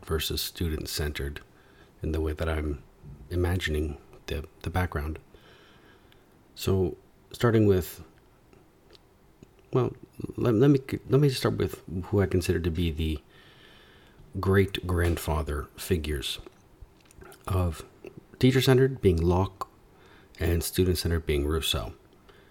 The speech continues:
And one of the big ideas here is that Locke would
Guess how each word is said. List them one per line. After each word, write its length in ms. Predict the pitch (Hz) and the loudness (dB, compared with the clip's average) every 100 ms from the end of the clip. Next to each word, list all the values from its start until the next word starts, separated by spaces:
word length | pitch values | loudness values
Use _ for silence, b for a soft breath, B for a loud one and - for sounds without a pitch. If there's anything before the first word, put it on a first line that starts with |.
| B B B | B B B
And 160 | - 87 | -4 0
one 80 | 87 | 0
of 80 | 87 | 0
the 60 | |
big 180 | 85 95 | 2 2
ideas 420 | 87 82 85 78 | 2 2 0 0
here 260 | - 95 82 | 0 0 0
is 180 | 80 - | -2 -4
that 200 | 73 69 - - - _ - _ - - | -6 -6 -14 -18 -20 _ -20 _ -16 -2
Locke 380 | 101 85 - | 2 2 0
would 260 | 85 76 76 | -2 0 -2